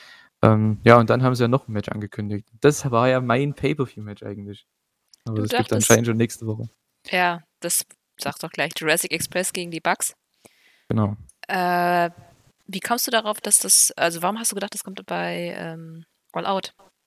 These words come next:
Speaker 1: Weil die Bucks noch Challenger brauchen und Jungle Boy kein Match hat und nichts zu tun hat. <laughs> Ich dachte,
Speaker 2: Okay, aber es
Speaker 1: okay,
Speaker 2: ist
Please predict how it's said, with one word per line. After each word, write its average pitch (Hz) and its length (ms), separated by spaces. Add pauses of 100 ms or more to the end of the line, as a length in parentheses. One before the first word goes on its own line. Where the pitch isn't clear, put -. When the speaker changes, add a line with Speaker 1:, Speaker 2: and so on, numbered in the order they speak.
(320)
Speaker 1:
Weil 110 920 (500)
die 113 120
Bucks 113 340
noch 113 100
Challenger 127 460
brauchen 151 420
und 123 260
Jungle 127 280
Boy 131 400
kein 127 240
Match 143 220
hat - 180
und 135 100
nichts 143 220
zu 156 80
tun 180 180
hat. 269 120
<laughs> - 600
Ich - 200
dachte, 143 180
Speaker 2:
Okay, 226 120
aber 139 120
es - 80
Speaker 1:
okay, 156 80
Speaker 2:
ist - 280